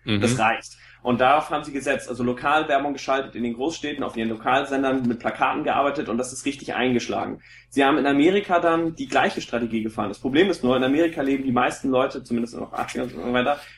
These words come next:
Speaker 2: einfach nicht unbedingt in den Städten. Ist, Amerika ist noch größer als die Städte. Das heißt, sie hätten damit,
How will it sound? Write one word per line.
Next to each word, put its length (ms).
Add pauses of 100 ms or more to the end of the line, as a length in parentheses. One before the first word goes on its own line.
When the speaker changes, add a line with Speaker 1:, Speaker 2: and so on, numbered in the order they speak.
Speaker 2:
einfach 320
nicht 220
unbedingt 360
in 100
den 120
Städten. 420 (160)
Ist, 220
Amerika 460
ist 120
noch 120
größer 260
als 140
die 60
Städte. 220
Das 140
heißt, 160
sie 80
hätten 160
damit, 380